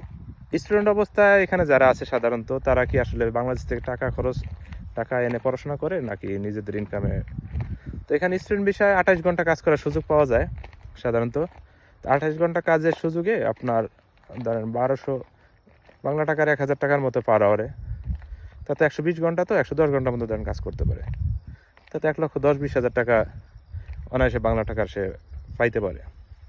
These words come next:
এবং কি দেখা গেছে বিভিন্ন নিয়ম বহির্ভূত কিছু কাজ অনেকে করে যে, বা এটাকে হাতে টাকা নিয়ে বলে, এইভাবে আর কি করে সবাই সারভাইভ করতেছে। বেসিক রুলসের মধ্যে দিয়ে আসলে টাকা সেভিংস করা ডিফিকাল্ট, এটা সত্য কথা। তো যারা স্টুডেন্ট আছে তারা জব ভিসা থেকেও বেশি ইনকাম করে, এরকম রেকর্ড আছে।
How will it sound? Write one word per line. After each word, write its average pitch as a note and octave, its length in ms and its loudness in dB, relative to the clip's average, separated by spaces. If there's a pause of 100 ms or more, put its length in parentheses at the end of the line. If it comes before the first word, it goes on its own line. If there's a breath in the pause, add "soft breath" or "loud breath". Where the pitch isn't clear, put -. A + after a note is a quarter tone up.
(460 soft breath)
এবং E3+ 300 0
কি G3+ 80 -4
দেখা D#3+ 240 0
গেছে D#3+ 320 0
বিভিন্ন D3 540 0
নিয়ম D3+ 280 -2
বহির্ভূত C#3+ 320 0
কিছু C3+ 220 -4
কাজ B2 220 2
অনেকে B2 280 2
করে A2+ 280 0 (600 loud breath)
যে, G2+ 220 0
বা F#2 300 -2 (200)
এটাকে F#2+ 400 -8 (280)
হাতে G#2+ 240 -8
টাকা G#2 220 -8
নিয়ে G2+ 160 -6
বলে, G2+ 260 -6 (220)
এইভাবে F3 260 -2
আর F3+ 60 2
কি F3+ 180 -2
করে F3+ 200 4
সবাই E3 200 2
সারভাইভ C#3 320 4
করতেছে। B2+ 360 -2 (480 loud breath)
বেসিক C3 320 2
রুলসের D#3+ 260 0
মধ্যে D#3+ 260 0
দিয়ে D#3+ 140 4
আসলে C#3+ 260 -2
টাকা C#3 220 0
সেভিংস B2+ 320 -2
করা B2 160 0
ডিফিকাল্ট, A2 480 -6
এটা G#2 140 -10
সত্য A#2 240 -8
কথা। G2 220 -10 (1080 soft breath)
তো A#2 80 2
যারা C#3 220 6
স্টুডেন্ট G#3 320 2
আছে G#3 140 0
তারা F#3 220 4
জব F3+ 220 4
ভিসা F#3+ 200 0
থেকেও G3+ 300 -2
বেশি F3 200 2
ইনকাম D#3+ 240 0
করে, D3 160 0
এরকম C#3+ 280 -2
রেকর্ড A2+ 300 -2
আছে। G2+ 240 -8